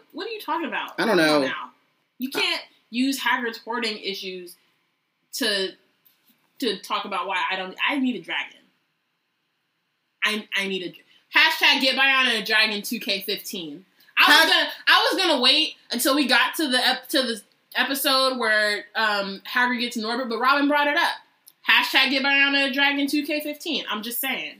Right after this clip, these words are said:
Speaker 2: Hashtag get Robin a hippogriff.
Speaker 1: Hashtag also get Missy a tardis two K fifteen.
Speaker 2: No.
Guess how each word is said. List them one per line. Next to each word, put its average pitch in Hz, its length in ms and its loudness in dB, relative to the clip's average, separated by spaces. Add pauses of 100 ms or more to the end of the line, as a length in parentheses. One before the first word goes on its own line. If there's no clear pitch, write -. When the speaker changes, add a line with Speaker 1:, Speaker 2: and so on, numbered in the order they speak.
Speaker 2:
Hashtag 175 480 4
get 185 140 4
Robin 185 260 4
a 196 40 4
hippogriff. 208 380 2
Speaker 1:
Hashtag 311 520 4
also 254 580 0 (380)
get 254 220 0
Missy 240 320 0
a 202 60 -4
tardis 233 460 -2
two 202 120 -6
K 196 180 -4
fifteen. 277 640 2 (160)
Speaker 2:
No. 196 540 4